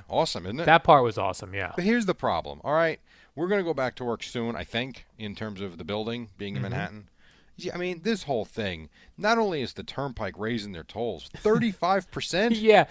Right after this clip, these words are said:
Speaker 2: and the Parkway, too.
Speaker 1: Oh, my God. I mean, it's all,
Speaker 2: Yeah.
Speaker 1: it really is ama-, I understand that they've lost revenues. I get it. But once everybody's back, the revenues come right back.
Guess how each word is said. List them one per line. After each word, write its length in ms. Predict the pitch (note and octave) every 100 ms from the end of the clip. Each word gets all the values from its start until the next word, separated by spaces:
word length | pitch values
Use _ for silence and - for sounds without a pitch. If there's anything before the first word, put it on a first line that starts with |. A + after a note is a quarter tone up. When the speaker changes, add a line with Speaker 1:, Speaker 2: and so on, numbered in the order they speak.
| D#3 -
Speaker 2:
and 120 | F3+
the 60 | D#3+
Parkway, 480 | F3 F#3+ F3+ D#3+
too. 360 | C#3 F#3 D3+ F#2+ _ _
Speaker 1:
Oh, 220 | G#3 F#3+
my 160 | G2+ F2 -
God. 460 | C#3 E3+ D#3+ F2+
I 80 | F#2
mean, 180 | A#2 A#2+
it's 140 | A#2
all, 100 | -
Speaker 2:
Yeah. 160 | A2 C3
Speaker 1:
it 40 |
really 180 | A#3 G3+
is 100 | A#2+
ama-, 180 | A2 A2 A#2 -
I 140 | C#3+
understand 680 | F#3+ F3+ - - C3+ A#2 G2+
that 140 | F2+ F#2
they've 260 | G2+ E2+
lost 320 | F2+ A2 G#2
revenues. 400 | G2+ G#2 F2+ D2+ E2+
I 80 | G#2
get 220 | B2 F#2
it. 120 | - _ _ - -
But 120 | D3
once 220 | G#3+ F3
everybody's 500 | F3 D3+ B2+ F#2+ E2+
back, 360 | B2+ B2 F2 -
the 60 |
revenues 440 | G#2 C#3+ C#3 B2 -
come 180 | A2+ G#2+
right 280 | B2 D3
back. 380 | A2+ D2 - -